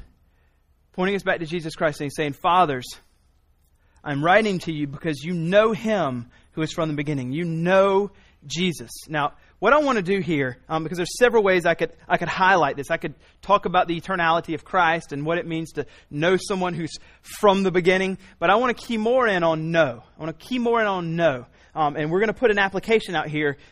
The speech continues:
because I believe he's writing to generations now. Um, he's shifted from the church over to fathers, and so, um, this isn't just for fathers. I wanna say this is for mothers as well. Um, I know he says fathers, but I, I want to make the application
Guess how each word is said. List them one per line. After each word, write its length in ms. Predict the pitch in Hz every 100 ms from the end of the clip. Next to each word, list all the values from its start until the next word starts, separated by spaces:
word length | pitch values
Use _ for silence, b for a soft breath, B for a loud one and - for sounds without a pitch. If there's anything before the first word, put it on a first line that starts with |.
| -
because 200 | 156 151
I 60 |
believe 260 | 160 185 190
he's 160 | 190
writing 360 | 165 185 202 190 b b
to 80 | 175
generations 800 | 139 208 220 220 220 220 170 139
now. 360 | 147 135 131 139 b b -
Um, 260 | 151 139
he's 160 | 139 151
shifted 400 | - 220 - 208
from 160 | 214
the 60 | 202
church 340 | - 214 208
over 180 | 180 190
to 80 | 214
fathers, 520 | - 208 196 208 214
and 80 | 170
so, 220 | 180 160 151 b b
um, 220 | 147 147
this 160 | 165 196
isn't 220 | 175 175
just 280 | 156 220 -
for 80 |
fathers. 420 | 220 208 196 208 185
I 60 |
wanna 160 | 170 165
say 160 | 170
this 180 | 165 175
is 80 | 165
for 140 | -
mothers 360 | 156 170 196 180
as 140 | 175
well. 380 | 160 185 190 214 b b -
Um, 160 | 156
I 40 | 139
know 180 | 156 190
he 80 |
says 160 | 190 190
fathers, 360 | - 165 170 170
but 120 | 156
I, 100 | 151
I 80 | 139
want 220 | 165 175
to 80 | -
make 200 | 160 190
the 140 | 175 190
application 680 | 196 185 - 208 - 160